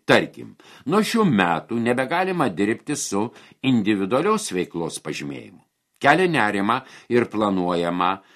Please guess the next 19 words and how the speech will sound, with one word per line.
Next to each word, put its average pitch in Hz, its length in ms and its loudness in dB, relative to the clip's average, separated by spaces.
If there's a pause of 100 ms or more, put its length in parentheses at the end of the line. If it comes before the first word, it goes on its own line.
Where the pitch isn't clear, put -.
(240)
licenzijavimo 117 1120 -2
tvarka. 69 540 -14 (500)
Bet 95 220 -4
mes 90 500 -8 (120)
laikome 90 580 -4 (180)
egzaminą 139 760 -4
kiekvieną 82 600 -6
dieną 113 400 -4
su - 280 -10
kiekvienu 98 760 -6
klientu. 73 800 -10 (500)
Jei 98 320 4
išlaikome, 175 800 -2 (420)
klientas 90 640 -2
grįžta. - 480 -16 (1400)
Šiuo 190 220 4
metu 135 400 2
masažuotojo 117 960 0
veiklai 101 560 0